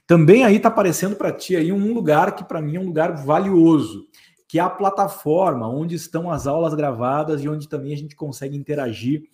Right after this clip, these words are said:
e ter suporte, né? Aí tá aparecendo uma das aulas, que é uma aula, assim, que, que vem antes da impressão final do livro, é a pré-impressão.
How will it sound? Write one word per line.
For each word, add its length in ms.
e 60
ter 500
suporte, 880
né? 200
Aí 120
tá 100
aparecendo 580
uma 160
das 260
aulas, 540
que 100
é 20
uma 200
aula, 340
assim, 320
que, 480
que 480
vem 240
antes 340
da 120
impressão 540
final 360
do 80
livro, 260
é 40
a 40
pré-impressão. 960